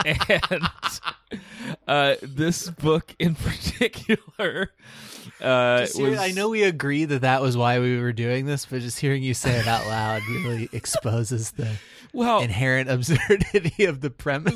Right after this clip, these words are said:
Speaker 1: when we made that s-, when we made that decision,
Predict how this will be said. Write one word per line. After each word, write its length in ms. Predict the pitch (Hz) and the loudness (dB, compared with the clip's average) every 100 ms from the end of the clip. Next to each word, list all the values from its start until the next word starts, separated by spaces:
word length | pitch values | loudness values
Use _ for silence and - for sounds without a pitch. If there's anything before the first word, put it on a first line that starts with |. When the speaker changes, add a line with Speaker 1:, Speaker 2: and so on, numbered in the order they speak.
| 214 | 2
Speaker 1:
when 220 | 226 226 | 4 4
we 140 | 226 226 | 4 2
made 300 | 220 220 214 | 2 2 2
that 200 | 196 - | 0 0
s-, 280 | - - - | -6 -12 -2
when 180 | 180 | 2
we 100 | 185 | 2
made 300 | 190 214 220 | 2 0 0
that 200 | 185 156 | 0 0
decision, 680 | 147 139 - 165 139 131 120 | -2 -6 -2 -2 0 -4 -6